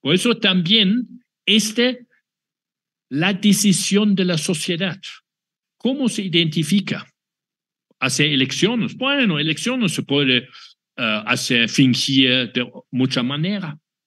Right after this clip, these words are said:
no, hacer elecciones de buena calidad, supongo, ¿no? Es decir, competencia de ideas y de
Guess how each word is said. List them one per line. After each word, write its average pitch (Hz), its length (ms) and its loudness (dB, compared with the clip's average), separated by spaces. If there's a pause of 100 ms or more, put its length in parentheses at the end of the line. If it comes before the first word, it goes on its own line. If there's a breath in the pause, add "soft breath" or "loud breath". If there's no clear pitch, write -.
(460)
no, 151 340 -6
hacer 151 440 0
elecciones 190 1040 -2 (580)
de 143 80 -2
buena 165 420 -4
calidad, 151 500 -6 (240)
supongo, - 420 -10 (600 soft breath)
¿no? 196 300 -2 (800)
Es 147 200 2
decir, 214 600 2 (1160)
competencia 160 760 0
de 156 100 -2
ideas 160 1000 -2 (440)
y 160 180 -4
de 185 280 -6